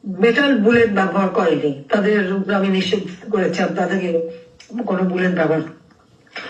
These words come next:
পুলিশও ব্যবহার করেনি, বিডিআরও ব্যবহার করেনি। আমি ভাব-, আমি বলেছিলাম যে ঠিক আছে, স্যার আন্দোলন করছে, করতে দাও, ওরা তো রোদে পড়ে বৃষ্টিতে ভেজে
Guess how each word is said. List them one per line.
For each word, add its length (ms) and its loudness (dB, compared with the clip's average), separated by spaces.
পুলিশও 360 4
ব্যবহার 280 4
করেনি, 260 4
বিডিআরও 420 4
ব্যবহার 280 4
করেনি। 340 4
আমি 280 2
ভাব-, 760 0
আমি 200 2
বলেছিলাম 380 4
যে 100 4
ঠিক 160 2
আছে, 200 2
স্যার 200 4
আন্দোলন 320 4
করছে, 280 0
করতে 320 -2
দাও, 360 -4
ওরা 140 -2
তো 120 2
রোদে 260 0
পড়ে 200 2
বৃষ্টিতে 440 -2
ভেজে 460 0